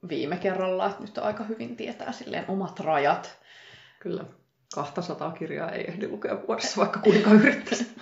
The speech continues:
Speaker 1: <laughs> Joo, kyllä. Mut ei kyllä, siis niinku hyvä kattaus sieltä löytyi, mutta myös hirveän selkeästi niinku pompsahti sieltä nimenomaan ne, mistä on kiinnostunut, ja sit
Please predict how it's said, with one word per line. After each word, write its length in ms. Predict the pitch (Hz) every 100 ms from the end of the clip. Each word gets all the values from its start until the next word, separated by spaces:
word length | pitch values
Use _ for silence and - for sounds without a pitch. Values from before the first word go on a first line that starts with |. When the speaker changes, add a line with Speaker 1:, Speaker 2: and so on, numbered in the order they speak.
| - _ - -
Speaker 1:
<laughs> 560 | - 392 330 254 190 160
Joo, 240 | - 202 - -
kyllä. 260 | 196 196 208 - - - -
Mut 120 | 196
ei 160 | 208 214
kyllä, 420 | 208 196 127 104 - _ _ -
siis 140 | 185
niinku 180 | 175 170
hyvä 220 | 190 196 180
kattaus 560 | 170 - - 139 -
sieltä 300 | 175 147 160
löytyi, 380 | 165 160 156 147
mutta 340 | 139 - -
myös 320 | 147 147 147 -
hirveän 340 | 143 127 156
selkeästi 600 | 160 131 - - - -
niinku 480 | 82 - - - 101 98 - - - _
pompsahti 580 | 139 120 - - - -
sieltä 440 | - 82 - -
nimenomaan 800 | - - - 92 123 135 123 139
ne, 200 | 135 170 -
mistä 380 | - - - -
on 240 | 139 127
kiinnostunut, 760 | - 98 95 - - - 123 - -
ja 120 | -
sit 400 | - - -